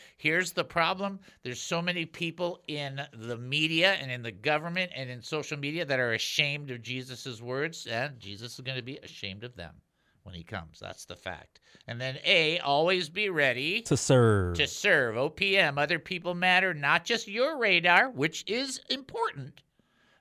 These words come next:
Speaker 1: but also other people's radar, which is also important. Make sure to care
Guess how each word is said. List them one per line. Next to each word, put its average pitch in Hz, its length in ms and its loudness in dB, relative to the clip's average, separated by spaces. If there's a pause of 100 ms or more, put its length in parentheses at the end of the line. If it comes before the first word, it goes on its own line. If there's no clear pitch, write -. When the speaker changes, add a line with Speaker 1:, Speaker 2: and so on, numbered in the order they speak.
Speaker 1:
but 147 140 -4
also 190 540 2
other 294 280 6
people's 160 680 -2 (120)
radar, 139 720 4
which 147 280 -2
is 170 260 -2 (180)
also 147 640 -2 (460)
important. 120 520 -8
Make 120 200 -10
sure 156 140 -8
to 135 60 -8
care 143 540 0